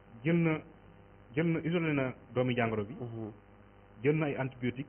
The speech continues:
Speaker 1: antibiotique A, B, C, D.
Speaker 2: Mhm.
Speaker 1: Mu xool ñoom ñëpp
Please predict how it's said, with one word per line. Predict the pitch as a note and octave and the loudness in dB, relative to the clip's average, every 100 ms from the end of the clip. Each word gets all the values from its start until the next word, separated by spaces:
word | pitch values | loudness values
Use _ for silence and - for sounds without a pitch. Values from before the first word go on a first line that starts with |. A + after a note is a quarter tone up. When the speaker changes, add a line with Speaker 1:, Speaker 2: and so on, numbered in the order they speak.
| - | -8
Speaker 1:
antibiotique | A#2+ B2+ B2+ B2+ - | -10 -8 -8 -8 -4
A, | A#2+ C3 - G#2+ G#2+ | -2 -4 -10 -10 -4
B, | A#2 A#2+ - - | -4 -6 -16 -8
C, | C3 B2+ - G#2 | -4 -4 -6 -6
D. | A#2 C3 - A2 | -2 -2 -4 -14
Speaker 2:
Mhm. | G#2 - - - - - - - A2+ | -12 -16 -20 -20 -20 -20 -20 -14 -8
Speaker 1:
Mu | C3+ | -2
xool | D#3 C#3+ C3 | 2 2 2
ñoom | C3 C3 | 0 0
ñëpp | E3+ | -2